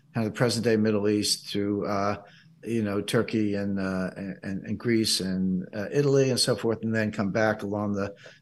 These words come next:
North African coast to, you know, Carthage and, and Egypt and back to Phoenicia. Um, but this boat, this, uh, this vessel sank, uh, off the coast of Turkey in a place called Uluburun.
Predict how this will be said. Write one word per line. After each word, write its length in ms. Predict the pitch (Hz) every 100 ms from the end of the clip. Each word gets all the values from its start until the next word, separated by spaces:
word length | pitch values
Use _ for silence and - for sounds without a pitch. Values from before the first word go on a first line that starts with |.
| -
North 240 | 113 104
African 500 | 110 104 107 101 98
coast 440 | - 101 101 - -
to, 460 | 98 95 98 98 - - -
you 80 | 104
know, 80 | 101
Carthage 580 | - 101 98 104 98 90
and, 360 | 101 98 98
and 220 | - 104 -
Egypt 420 | 110 104 101 -
and 500 | 101 101 101 65 - -
back 240 | 104 101
to 100 | -
Phoenicia. 460 | 104 139 143 143 - - - - - - -
Um, 580 | 131 120 120 123 123 - _ -
but 200 | 135 127
this 120 | 139
boat, 300 | - 151 139
this, 400 | 135 123 - -
uh, 200 | 123 120 -
this 340 | 135 123 - 143 -
vessel 300 | 123 - 110
sank, 560 | - 185 123 131 -
uh, 180 | 117 117
off 200 | 135 131
the 80 | 139
coast 260 | 139 123
of 80 | 117
Turkey 440 | - 107 - 123 110
in 100 | 113
a 40 |
place 280 | 120 113 -
called 240 | 110 101
Uluburun. 640 | 120 120 107 110 95 104